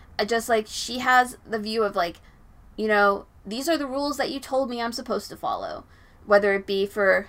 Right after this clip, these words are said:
you know, witches or be it for mortals. I accept none of it,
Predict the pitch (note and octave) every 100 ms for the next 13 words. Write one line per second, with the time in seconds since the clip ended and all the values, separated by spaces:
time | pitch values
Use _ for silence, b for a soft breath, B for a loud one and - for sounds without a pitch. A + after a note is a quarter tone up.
0 | - - F#3+ F#3+ G3 A3 A3 B3 A#3+ A#3
1 | - F#3 F#3+ F#3+ F#3 - A#3 A3+ G3 F#3
2 | F3+ F#3+ - b b b b b b -
3 | - - - - - G#3 G#3+ G#3+ C4+ C4+
4 | B3+ B3+ A3+ E3+ D3 -